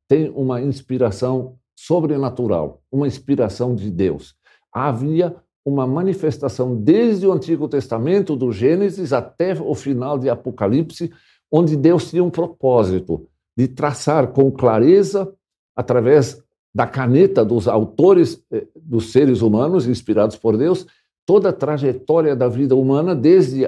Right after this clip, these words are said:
a criação, depois a queda e toda, toda a trajetória no Antigo Testamento, onde Deus anuncia as profecias da vinda do Salvador, e finalmente esse Salvador vem no início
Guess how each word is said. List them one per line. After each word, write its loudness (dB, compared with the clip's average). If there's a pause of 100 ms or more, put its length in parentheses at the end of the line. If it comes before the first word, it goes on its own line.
a -6
criação, -2
depois -2
a -2
queda -2
e 2
toda, 2
toda 0
a -4
trajetória 2
no 0
Antigo -2
Testamento, -4 (300)
onde 4
Deus 0
anuncia 0
as -4
profecias -4 (480)
da 0
vinda 4
do 0
Salvador, 0 (400)
e -4
finalmente -2
esse -2
Salvador 0
vem 0 (260)
no -2
início -2